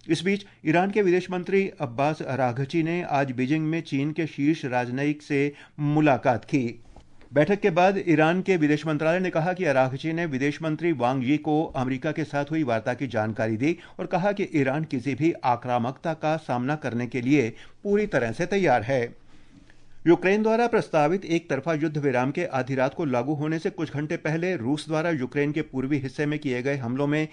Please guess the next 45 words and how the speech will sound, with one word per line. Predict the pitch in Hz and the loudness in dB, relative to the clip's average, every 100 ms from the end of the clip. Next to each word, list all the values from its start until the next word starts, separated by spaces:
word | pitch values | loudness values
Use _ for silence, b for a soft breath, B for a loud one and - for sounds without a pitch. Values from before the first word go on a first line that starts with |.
| B B - | B B -4
सत्ताईस | 147 - 156 175 170 | -4 -2 -2 -2 -2
लोग | 131 110 | -4 -2
मारे | 110 117 117 | -2 -2 0
गए | 131 | 0
और | 185 202 | -2 -4
स-, | 196 - | -6 -6
कई | 156 170 | -2 -2
घायल | 113 110 113 | -2 -4 -4
हो | 123 | -4
गए। | 120 127 113 B B B B 160 | 0 0 0 B B B B 0
यूक्रेन | 160 185 214 | 2 2 2
के | 214 | 2
विदेश | 180 175 - | 2 0 0
मंत्री | 185 185 196 | -6 -2 -2
आंद्री | - 135 143 170 | 0 -2 0 -2
सिबिहा | 151 127 131 | -2 -4 -2
ने | 160 175 - | -4 -4 -4
आरोप | 120 131 131 | -2 -2 -2
लगाया | 110 107 113 | -2 -2 -2
कि | 180 208 | -2 -2
रूस | 143 113 160 - - B | 0 2 2 0 -10 B
शत्रुता | - 151 135 160 160 185 | -6 -6 -2 -4 0 0
रोकने | 139 120 123 170 | 0 -2 -2 -4
की | 170 | -2
बजाय | 110 113 113 | -2 -2 -2
हमले | 147 139 127 | -2 -2 -4
तेज | 160 180 - | -2 -4 -2
कर | 117 | -2
रहा | 110 110 123 | -2 0 0
है। | 120 117 b b b b b - | -2 -4 b b b b b 0
जापोरिजिया | 156 190 175 139 151 175 | 0 2 2 2 2 0
में | 170 190 131 101 | 0 -2 -4 -2
बम | 135 175 | -2 0
हमलों | 147 135 135 160 | -4 -4 -2 -2
और | 175 147 143 | -2 0 0
उसके | 143 160 | 0 -4
बाद | 123 131 143 151 | 2 2 2 -2
शायद | 151 131 131 147 | -2 -4 -2 -2
ड्रोन | 123 120 135 | -4 -2 -2
हमलों | 147 123 127 131 | -2 -4 -2 0
में | 151 110 | -2 -2
बारह | 113 117 | -2 -2
लोग | 123 113 | -2 -4
मारे | 104 110 107 | -2 -2 0
गए। | 113 113 | -2 -4